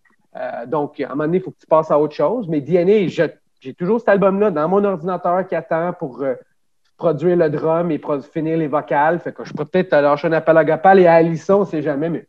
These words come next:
je pense qu'elle est occupée avec ses projets, là. Mais, euh, c'est mon band metal, mais un peu comme Gopal ou Gilbert, ou ne serait-ce que Steven. Tu sais, on a tous des projets à côté. J'ai même un projet acoustique, euh, classique, Phil J and the Record Breakers, puis j'ai même un projet techno,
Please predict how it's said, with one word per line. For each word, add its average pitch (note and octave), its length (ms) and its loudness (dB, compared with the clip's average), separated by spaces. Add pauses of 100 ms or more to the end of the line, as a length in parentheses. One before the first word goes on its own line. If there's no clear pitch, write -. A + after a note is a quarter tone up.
(120)
je - 60 -18
pense E3 160 -6
qu'elle D3 120 -6
est C#3+ 60 -10
occupée C#3+ 260 -12
avec D#3 100 -12
ses - 200 -8
projets, D3+ 440 -4
là. G3+ 80 -4 (440)
Mais, B2+ 240 -2
euh, B2 260 -2
c'est D#3+ 120 -10
mon E3 140 2
band G3+ 160 6
metal, G#3 400 6
mais F#3+ 160 0
un G#3+ 80 4
peu F4+ 120 0
comme F#4 180 4
Gopal C4 440 6
ou F#3+ 60 0
Gilbert, F3 420 4
ou E3+ 60 0
ne F#3 100 0
serait-ce A#3+ 260 -2
que F#3+ 100 -4
Steven. F3+ 500 -4
Tu - 40 -20 (540)
sais, C#4 60 2
on C#4+ 120 4
a G3 80 6
tous D#4 140 -2
des A#3 160 2
projets F#3+ 340 2
à G3+ 80 4
côté. G3+ 380 0
J'ai E3+ 80 -2
même F3 180 0
un E3 80 2
projet D#3 280 -2
acoustique, - 640 -4
euh, C#3 260 0
classique, - 640 -6
Phil E3+ 200 0
J D#3+ 140 -2
and E3 80 -2
the D#3 80 0
Record D3+ 280 -2
Breakers, D3+ 500 -2
puis C3+ 100 -14
j'ai D3 80 -6
même G3+ 160 -2
un F3+ 80 0
projet E3 460 -4
techno, F#3 600 -2